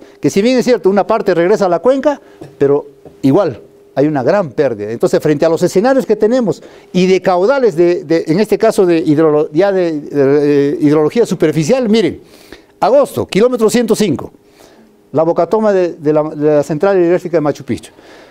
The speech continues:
Agosto, acá está, kilómetro ciento cinco, agosto, casi menos veintitrés por ciento del caudal del río Vilcanota. Agosto, estamos hablando, y lo, y los meses que baja, miren, julio, agosto, septiembre.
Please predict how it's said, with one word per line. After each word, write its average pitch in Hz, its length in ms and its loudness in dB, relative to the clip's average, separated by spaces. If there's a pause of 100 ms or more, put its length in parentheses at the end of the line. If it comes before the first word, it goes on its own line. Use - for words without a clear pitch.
(220)
Agosto, 208 560 -2 (180)
acá 151 200 0
está, 165 140 -4
kilómetro 196 360 0
ciento 196 240 0
cinco, 247 420 -2 (640)
agosto, 233 580 -2 (1200)
casi 208 320 0
menos 139 340 0
veintitrés 135 540 -2
por - 160 -2
ciento 160 260 -2
del 113 160 -2
caudal 110 400 -2 (640)
del 110 140 -8
río 135 160 0
Vilcanota. 101 480 -6 (720)
Agosto, 185 460 0
estamos 220 300 -2
hablando, 208 300 0
y 170 140 0
lo, 175 160 2
y 175 60 -2
los 180 160 2
meses 247 240 0
que 208 140 0
baja, 240 240 0
miren, 214 260 2
julio, 285 360 0
agosto, 220 360 -2
septiembre. 180 580 -2